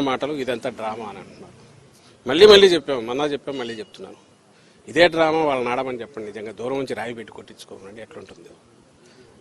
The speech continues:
ఎవడైనా సరే అక్కడ నుంచి రాయి పెట్టి కొట్టించుకోవడము, ఇంకోటి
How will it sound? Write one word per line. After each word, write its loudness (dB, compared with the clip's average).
ఎవడైనా 8
సరే 0
అక్కడ 0
నుంచి 0
రాయి 8
పెట్టి 0
కొట్టించుకోవడము, -8
ఇంకోటి 0